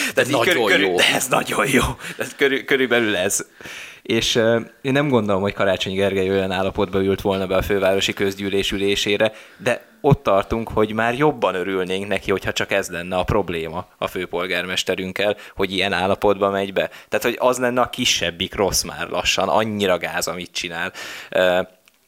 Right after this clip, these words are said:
Speaker 1: és amúgy arról meg, hogy mit tud, meg mit nem tud, arról pont ez a csődhelyzet volt az egyik legjobb lenyomat, mert, ö, a Kis Ambrus is, amikor kommunikálta a csődhelyzetet, tudod, volt ez az időszak, hogy egyik héten csőd volt, a másik héten meg száz nem tudom hány milliárd volt a,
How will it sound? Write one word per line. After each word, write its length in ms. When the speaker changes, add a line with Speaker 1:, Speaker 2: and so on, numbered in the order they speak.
Speaker 1:
és 280
amúgy 360
arról 400
meg, 180
hogy 240
mit 240
tud, 220
meg 160
mit 160
nem 200
tud, 200
arról 260
pont 220
ez 60
a 60
csődhelyzet 800
volt 320
az 80
egyik 300
legjobb 400
lenyomat, 500
mert, 400
ö, 300
a 60
Kis 220
Ambrus 360
is, 140
amikor 320
kommunikálta 540
a 60
csődhelyzetet, 720
tudod, 260
volt 220
ez 60
az 120
időszak, 360
hogy 100
egyik 220
héten 300
csőd 240
volt, 200
a 40
másik 320
héten 280
meg 120
száz 260
nem 140
tudom 220
hány 160
milliárd 360
volt 280
a, 160